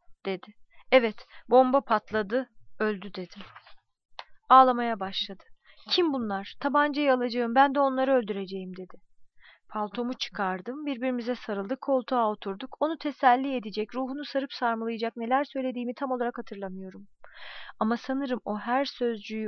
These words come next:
on iki yaşın belleğine kaydetmişti. İkimiz birden ağlamaya başladık. Biz böyle konuşup ağlaşırken gazeteciler ve insanlar içeriye doldular.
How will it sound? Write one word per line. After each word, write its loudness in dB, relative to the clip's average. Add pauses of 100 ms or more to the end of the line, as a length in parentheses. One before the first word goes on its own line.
on 2
iki -4
yaşın -2
belleğine -4
kaydetmişti. -10 (320)
İkimiz -4
birden -6 (120)
ağlamaya -6
başladık. -14 (1200)
Biz 2
böyle 4
konuşup -6
ağlaşırken -2
gazeteciler -2
ve 2
insanlar -4
içeriye -2
doldular. -8